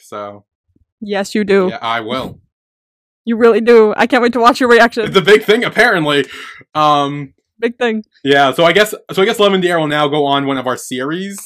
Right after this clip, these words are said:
Speaker 1: recaps we'll do, because apparently we're both already started watching it.
Speaker 2: Yeah, sorry, y'all. <laughs>
Speaker 1: 'Cause I think someone, like, in one of our questions, they just, co-, someone commented, "Oh, you know, watch Love in the Air, like, it's so good." And I was like, "I'm already
Speaker 2: I
Speaker 1: watching
Speaker 2: think I
Speaker 1: it."
Speaker 2: remember that.
Speaker 1: And, like,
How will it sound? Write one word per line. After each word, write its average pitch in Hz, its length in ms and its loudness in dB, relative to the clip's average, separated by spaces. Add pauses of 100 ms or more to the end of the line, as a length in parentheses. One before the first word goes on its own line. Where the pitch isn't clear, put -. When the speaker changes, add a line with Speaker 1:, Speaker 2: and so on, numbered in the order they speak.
(160)
Speaker 1:
recaps 220 380 -4
we'll 247 140 -10
do, 294 300 -10 (300)
because 131 540 -6 (100)
apparently 135 800 -6
we're 113 160 -6
both 131 320 -6
already 120 380 -4
started 117 260 -6
watching 123 380 -6
it. 185 260 -8 (380)
Speaker 2:
Yeah, 208 680 0
sorry, 247 380 2
y'all. 240 600 2
<laughs> - 40 -20 (220)
Speaker 1:
'Cause 180 120 -4
I - 20 -2
think 254 180 -2
someone, 131 680 -6
like, 127 240 -6
in 135 140 -8
one 131 100 -4
of 135 60 -4
our 131 100 -4
questions, 123 460 -10
they 120 100 -8
just, 120 160 -12
co-, - 160 -18
someone 127 220 -8
commented, 123 280 -10
"Oh, 175 100 -4
you 190 100 -2
know, 196 180 -4
watch 196 380 -6
Love 185 160 -6
in 185 80 -8
the 190 120 -6
Air, 196 140 -4
like, 180 160 -8
it's 170 140 -16
so 180 180 -4
good." 185 380 -4 (280)
And 156 140 -2
I 156 140 4
was 151 80 0
like, 151 120 -4
"I'm 127 160 -6
already 269 160 2
Speaker 2:
I 311 120 4
Speaker 1:
watching 359 200 -2
Speaker 2:
think - 60 -4
I 523 80 2
Speaker 1:
it." 453 40 2
Speaker 2:
remember 269 260 0
that. 196 260 -6
Speaker 1:
And, 143 140 -4
like, 139 320 -4